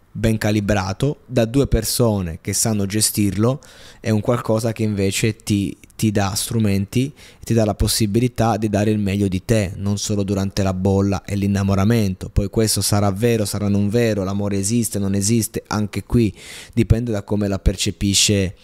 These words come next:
la persona, e quindi l'amore come percepito da un adolescente è diverso da come è percepito da una persona di quaranta anni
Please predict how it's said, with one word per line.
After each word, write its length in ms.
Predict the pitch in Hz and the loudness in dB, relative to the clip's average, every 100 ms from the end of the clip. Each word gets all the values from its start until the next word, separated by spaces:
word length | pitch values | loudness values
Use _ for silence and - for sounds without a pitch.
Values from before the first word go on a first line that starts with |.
| - - | -20 -10
la 100 | - | -6
persona, 720 | 95 95 90 135 123 107 92 85 - - | 0 0 0 2 2 2 -4 -10 -18 -14
e 140 | - 101 | -10 -2
quindi 1040 | 120 110 110 107 101 98 92 87 85 - | 2 2 2 2 2 0 0 -2 -6 -6
l'amore 560 | 85 104 117 117 101 92 | -2 2 2 2 0 -4
come 260 | - 104 | -4 -4
percepito 680 | 95 - - 110 - 117 104 | 0 -2 0 -4 0 -2 0
da 140 | 98 95 | -2 0
un 200 | 98 98 | 0 0
adolescente 800 | 101 107 107 - 110 107 104 | 0 2 2 0 0 0 0
è 60 | 110 | -2
diverso 680 | 95 104 98 92 - - 104 - - | 0 0 2 2 0 2 0 -4 -10
da 120 | - 98 | -4 0
come 200 | 104 98 | 2 2
è 40 | |
percepito 580 | - 98 - 110 110 110 | 0 0 0 0 0 0
da 100 | 104 | 0
una 140 | 98 | -2
persona 600 | 92 95 - 110 98 92 - | -2 -2 0 2 2 -2 -8
di 140 | - 101 | -10 -4
quaranta 460 | 104 104 113 113 | -2 0 0 0
anni 400 | 98 98 101 113 | 0 0 0 0